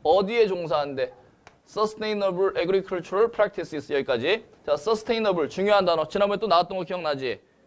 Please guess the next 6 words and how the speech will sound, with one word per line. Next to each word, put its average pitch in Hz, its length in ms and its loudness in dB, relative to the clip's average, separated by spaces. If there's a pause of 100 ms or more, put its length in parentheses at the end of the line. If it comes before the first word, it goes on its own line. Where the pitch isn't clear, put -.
(760)
지속 226 400 -2
가능성이란 220 720 0
단어 180 220 -2
기억나, 180 340 -2
혹시? 202 320 -2 (460)
Sustainability. 208 1200 -2